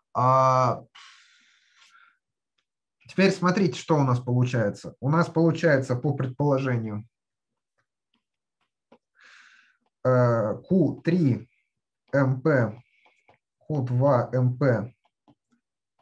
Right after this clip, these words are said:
У гамма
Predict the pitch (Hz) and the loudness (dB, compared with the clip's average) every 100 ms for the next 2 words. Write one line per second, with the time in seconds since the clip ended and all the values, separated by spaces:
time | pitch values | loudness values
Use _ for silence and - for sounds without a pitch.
0 | _ _ _ _ _ _ _ _ _ _ | _ _ _ _ _ _ _ _ _ _
1 | _ _ _ _ _ 185 170 123 - - | _ _ _ _ _ 0 2 2 -2 -16
2 | _ _ - 131 139 165 131 113 104 | _ _ -16 -6 0 2 2 0 -4